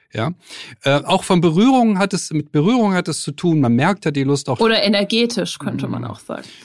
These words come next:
Speaker 1: Ja, gut, okay. Ich fand das akustisch.
Speaker 2: <laughs>
Speaker 1: Aber
Speaker 2: Ich
Speaker 1: das,
Speaker 2: könnte das sagen.
Speaker 1: das ist, das,
Speaker 2: <laughs>
Speaker 1: das ist tatsächlich ein ganz, ganz wichtiger Teil. Und dann, der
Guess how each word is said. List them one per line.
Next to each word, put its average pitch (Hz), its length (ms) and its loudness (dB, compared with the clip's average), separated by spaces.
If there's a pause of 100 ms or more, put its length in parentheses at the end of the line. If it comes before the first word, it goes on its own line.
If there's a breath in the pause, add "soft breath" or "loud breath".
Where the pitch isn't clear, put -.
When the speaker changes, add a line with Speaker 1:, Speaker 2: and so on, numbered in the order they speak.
Speaker 1:
Ja, 131 220 -2
gut, 123 300 -2
okay. 113 360 -4
Ich - 120 -4
fand 123 180 -2
das 110 160 -4
akustisch. 110 500 -6 (140)
Speaker 2:
<laughs> 151 120 -8
Speaker 1:
Aber 151 120 4
Speaker 2:
Ich 170 80 2
Speaker 1:
das, 202 140 2
Speaker 2:
könnte - 220 -4
das - 120 -4
sagen. 170 260 2
Speaker 1:
das 196 140 2
ist, 247 260 0
das, 240 440 2 (100)
Speaker 2:
<laughs> - 140 -20
Speaker 1:
das - 180 -6
ist - 120 -6
tatsächlich 190 500 -2
ein 175 80 -6
ganz, 247 280 2
ganz 190 240 -2
wichtiger 143 440 -2
Teil. 165 440 -2 (360 loud breath)
Und 165 320 -2
dann, 185 320 4
der 120 120 -2